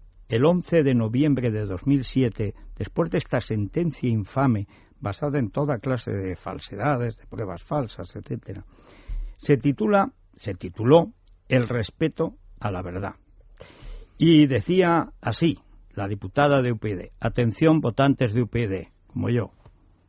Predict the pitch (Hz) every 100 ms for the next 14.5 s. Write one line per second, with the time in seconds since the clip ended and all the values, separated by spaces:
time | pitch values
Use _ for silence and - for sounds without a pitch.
0 | - - _ 107 104 107 127 110 127 123
1 | - - 110 104 120 107 113 107 101 95
2 | 98 - - 95 - - - - _ -
3 | - - - _ - 240 - 233 196 170
4 | 143 135 113 95 - 110 - _ - -
5 | 139 220 269 269 202 208 170 - 196 123
6 | - 185 185 170 143 131 - 123 117 -
7 | 175 156 123 135 127 117 107 - 113 95
8 | 131 135 120 117 117 104 - 101 117 135
9 | _ _ _ - 170 269 262 240 196 165
10 | 131 143 139 147 - _ - 196 285 240
11 | 214 190 - 143 117 143 151 165 _ _
12 | - - 196 - - 185 233 247 247 240
13 | - 202 180 202 196 170 147 175 - 170
14 | - 127 135 135